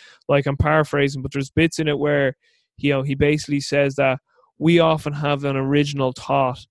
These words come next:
and we kinda just poo-poo the thought because it's like, "Ha, no, like, that can't, like,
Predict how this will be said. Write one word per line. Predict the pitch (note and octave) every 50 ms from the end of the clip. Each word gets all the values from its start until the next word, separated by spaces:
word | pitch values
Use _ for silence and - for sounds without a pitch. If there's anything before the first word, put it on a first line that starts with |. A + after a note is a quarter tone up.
| _ _ _ _ _ _ _ _ -
and | D3+ D3+ D3+
we | C#3+ C#3+ D3
kinda | - - D#3+ D#3+ D#3+ D#3+
just | D3+ D3 D3 - -
poo-poo | - - D#3+ - - F3 F3+ F#3 F3
the | D3+ D3+
thought | - - - D#3 D3+ D3 C#3+ -
because | - C#3 - - D3 C#3+ C#3 C#3
it's | - -
like, | C#3+ C3+ -
"Ha, | - - - D3+ C#3 B2+ - _ _ - - - _ _ -
no, | C#3 C#3 C3+ C3+ C3+ C3+ C3
like, | C3 C3 C#3 C#3+ D3+
that | F3 E3 -
can't, | - - - - D#3
like, | D3+ D3 -